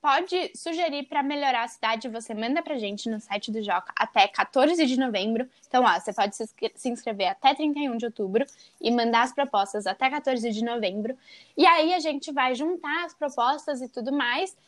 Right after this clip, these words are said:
e escrever um documento que a gente vai mandar no começo do mandato do prefeito ou prefeita que vai ser eleito agora no final do ano.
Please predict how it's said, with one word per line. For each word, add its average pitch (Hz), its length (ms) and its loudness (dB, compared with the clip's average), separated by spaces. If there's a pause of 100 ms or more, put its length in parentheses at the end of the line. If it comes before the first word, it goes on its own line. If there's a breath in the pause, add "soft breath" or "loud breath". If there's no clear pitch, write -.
(180)
e 349 220 -2
escrever 339 400 -2
um 370 80 0
documento 339 520 -2
que 320 80 -6
a 311 60 0
gente 285 320 -4
vai 240 240 6
mandar 302 560 4 (180)
no 262 140 -6
começo 302 460 -2
do 311 100 -2
mandato 277 600 0
do 240 180 -4
prefeito 277 640 -4
ou 262 180 2
prefeita 269 560 -6
que 254 140 -12
vai 240 160 0
ser 247 160 -8
eleito 240 400 -4
agora 226 340 -2
no 233 100 -12
final 226 260 -4
do 226 120 -4
ano. 220 380 -4